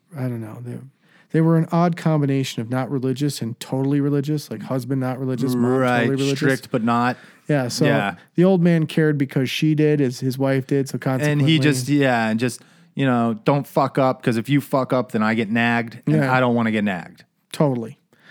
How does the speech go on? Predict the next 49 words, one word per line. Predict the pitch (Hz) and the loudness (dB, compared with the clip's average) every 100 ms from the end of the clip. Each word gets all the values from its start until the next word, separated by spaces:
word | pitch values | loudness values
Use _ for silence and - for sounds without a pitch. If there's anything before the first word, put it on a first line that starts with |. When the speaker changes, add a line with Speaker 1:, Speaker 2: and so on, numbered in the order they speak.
| - | -20
Speaker 1:
So | - 156 156 143 - | -4 0 2 0 -2
I | 151 156 | -2 0
would | 143 123 - _ | 0 -2 -10 _
tend | - 151 | -2 0
to | 139 | 2
keep | 151 131 | 0 0
the | 123 | -2
booze, | 139 143 175 | 0 0 2
or | |
he'd | 180 170 | 0 0
keep | 165 139 | 0 0
booze | 147 131 | 0 0
in | 131 | -4
his | 127 | -6
car, | - 131 123 | -4 -2 -2
which | 123 | -2
was | 135 | -4
a | 127 | -2
bad | 123 110 - | -4 -6 -4
call, | 190 160 143 | 0 0 0
'cause, | - 120 | -2 -2
Speaker 2:
'Cause, | 123 107 107 | -2 -2 -6
Speaker 1:
yeah. | 104 127 | -4 0
Speaker 2:
yeah, | 113 95 - - | 0 -2 -6 -8
summertime. | - 139 120 120 110 107 107 - - _ _ | -2 0 2 0 0 -2 -4 -12 -20 _ _
Speaker 1:
So | - - 214 | -6 4 6
he | 196 247 | 8 6
would, | 240 220 180 185 | 6 6 4 4
uh, | 180 165 151 113 | 4 4 2 2
Speaker 2:
Or | 104 | 0
wintertime | 107 98 - 92 | 0 -4 -6 -6
out | 95 | -6
here, | 95 | -6
it | 98 | -6
freezes. | - 85 87 - _ _ | -8 -10 -10 -14 _ _
Speaker 1:
he | 196 202 | 2 4
would | 220 185 | 6 4
literally | 143 156 151 143 143 | 4 4 4 4 2
drop | 131 139 131 | 2 0 0
by | 135 135 | 0 0
unannounced, | 147 151 139 117 123 - - - _ _ _ _ _ _ - | 0 2 0 -2 -4 -8 -10 -18 _ _ _ _ _ _ -2
and | 143 | 0
it | 139 | 0
would | 143 | 0
be | 139 | 0
like, | 160 214 | 2 2
"Oh, | 226 | 4
you | 208 175 | 4 4
know, | 156 147 | 2 0